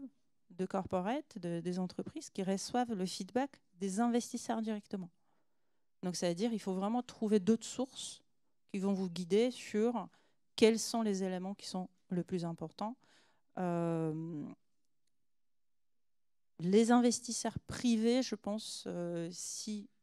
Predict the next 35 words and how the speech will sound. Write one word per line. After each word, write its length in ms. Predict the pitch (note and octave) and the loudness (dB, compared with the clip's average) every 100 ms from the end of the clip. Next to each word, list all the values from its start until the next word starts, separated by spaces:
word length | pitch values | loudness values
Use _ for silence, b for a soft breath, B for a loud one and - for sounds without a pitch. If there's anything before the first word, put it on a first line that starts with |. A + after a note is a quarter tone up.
| _ | _
vous 320 | F3 E3+ E3+ | -14 -10 -4
êtes, 140 | F3 E3+ _ _ _ _ _ _ _ | -4 -4 _ _ _ _ _ _ _
vous 80 | E3 - | -14 -10
faites 120 | E3 | -2
partie 320 | F3 E3+ F#3+ | -2 -2 -6
des 160 | F3 E3+ | -4 -2
entreprises 560 | F3 F3 - G3+ F3+ b b b _ | -2 -4 -4 -4 -4 b b b _
qui 200 | - F3+ | -6 0
ont 100 | G#3 | 2
des 180 | G3+ F3+ | 2 0
investisseurs, 720 | F3+ F3 - F3+ - F3+ F3 | 0 -2 -4 -8 -4 -2 -2
euh, 360 | D#3+ D3+ D#3 E3 - _ - | -4 -6 -8 -10 -14 _ -6
private 320 | F#3 F3 F3+ | -2 0 -2
equity 420 | F3+ - F3 F#3+ | -4 -10 -6 -4
ou 40 | |
venture 320 | E3+ E3 E3 D#3 | -2 -2 -4 -8
capital, 420 | D#3+ - G#3 A#3+ b b b b b _ | -10 -4 -2 -2 b b b b b _
euh, 120 | F3+ E3 | 0 0
vous 180 | E3+ | 2
avez 160 | F#3+ G3 | 4 4
un 140 | G#3 | 4
dialogue 340 | G3+ G#3 A3 G3+ | 6 6 6 4
beaucoup 200 | G#3 G3+ | 0 -2
plus 160 | - | -6
proche. 300 | G#3 G#3+ G3 | -2 0 0
Donc, 180 | E3 D#3+ - - | 0 -8 -10 -8
le 140 | F3+ | -6
feedback, 500 | E3+ F#3 E3 G3 G#3 | -4 -6 -2 -2 -2
il 180 | F3 F3 | -6 -2
est 80 | F3+ | -2
beaucoup 260 | E3+ F3 F#3 | -2 -8 -10
plus 120 | F#3+ | -8
facile 340 | F3+ E3 F3+ | -6 -6 -4
à 80 | E3+ | -4
obtenir. 680 | E3 - E3 F#3 A3+ G#3+ | -4 -4 -2 -2 -2 -4